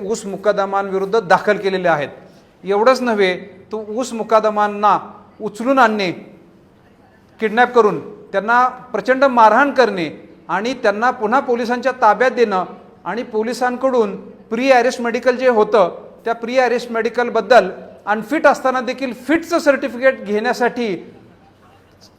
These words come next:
स्थानिक डॉक्टरांवर दबाव आणणं, ज्याच्यामध्ये पीडिता जिने सुसाईड केलं दोन दिवसापूर्वी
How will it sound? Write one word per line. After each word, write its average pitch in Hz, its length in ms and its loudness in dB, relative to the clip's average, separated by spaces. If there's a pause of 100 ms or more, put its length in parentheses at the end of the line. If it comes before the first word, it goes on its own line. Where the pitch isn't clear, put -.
(180)
स्थानिक 247 480 2 (280)
डॉक्टरांवर 240 540 2
दबाव 226 360 8
आणणं, 208 340 4 (380)
ज्याच्यामध्ये 233 640 4 (420)
पीडिता 226 640 4 (300)
जिने 208 200 -8
सुसाईड 247 420 2
केलं 240 240 2
दोन 220 160 0
दिवसापूर्वी 214 600 0